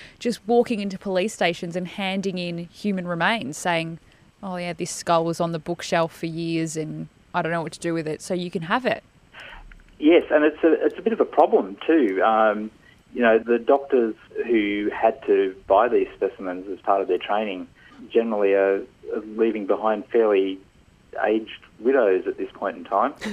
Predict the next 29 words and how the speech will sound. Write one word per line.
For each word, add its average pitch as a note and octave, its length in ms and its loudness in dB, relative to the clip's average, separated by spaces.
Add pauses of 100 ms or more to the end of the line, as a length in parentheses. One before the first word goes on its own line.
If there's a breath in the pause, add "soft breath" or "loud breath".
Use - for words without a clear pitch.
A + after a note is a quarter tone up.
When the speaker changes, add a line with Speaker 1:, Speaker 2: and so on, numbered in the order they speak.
Speaker 1:
<laughs> - 320 -8
Speaker 2:
And, G2+ 340 -4
um, G#2 640 2 (760)
we G#2+ 360 2
have G2+ 160 0
a, F#2+ 420 2
a G#2+ 80 -8
customer G2+ 420 -6
in F#2 200 -10
Sydney G2+ 260 -6
who's F#2 180 -6
in F#2 120 -10
the F2+ 80 -10
medical F#2 340 -6
training F#2+ 380 -6
field, F2 380 -2 (540 soft breath)
and F#2 460 -2 (500)
they G2+ 540 4
have F#2+ 260 0 (680)
little A2 220 2
old G2+ 180 6
ladies G#2+ 360 2 (360)
literally A2+ 400 0
coming G#2+ 380 -4
in G#2+ 180 -6
all A2 220 0
the G#2+ 80 -4
time A2+ 360 2
saying, G#2 380 0